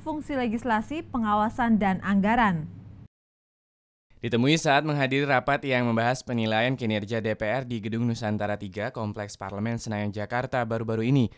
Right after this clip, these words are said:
Speaker 2: Wakil Ketua Komisi Sebelas D P R R I Supriyatno berpendapat, penilaian terhadap kinerja D P R tidak seburuk apa yang disampaikan oleh pihak L S M. Menurutnya, D P R telah menjalankan tugas dan fungsinya secara benar,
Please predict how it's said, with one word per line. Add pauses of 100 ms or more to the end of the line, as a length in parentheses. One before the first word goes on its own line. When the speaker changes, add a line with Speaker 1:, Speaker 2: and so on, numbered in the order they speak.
(400)
Speaker 2:
Wakil
Ketua
Komisi
Sebelas
D
P
R
R
I
Supriyatno
berpendapat, (400)
penilaian
terhadap
kinerja
D
P
R
tidak
seburuk
apa
yang
disampaikan
oleh
pihak
L
S
M. (720)
Menurutnya,
D
P
R
telah
menjalankan
tugas
dan
fungsinya
secara
benar,